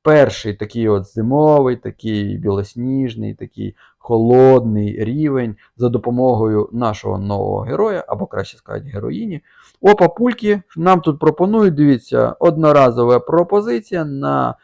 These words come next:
те, щоб задонатити і отримати оцих от трьох, е, геройчиків, трьох цих перців за сто сорок гривень.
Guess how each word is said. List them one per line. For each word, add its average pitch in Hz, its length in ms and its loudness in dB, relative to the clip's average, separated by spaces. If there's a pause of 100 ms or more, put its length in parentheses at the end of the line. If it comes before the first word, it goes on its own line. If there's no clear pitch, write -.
(280)
те, 165 200 4
щоб 123 300 -2
задонатити 131 720 2
і 120 60 0
отримати 110 580 -2
оцих 107 280 -8
от 101 200 -2
трьох, 127 600 4
е, 104 280 0
геройчиків, 170 840 2
трьох - 220 -6
цих - 160 -20 (100)
перців 143 400 0 (340)
за 156 220 4
сто 202 220 4
сорок 135 320 4
гривень. 95 380 -6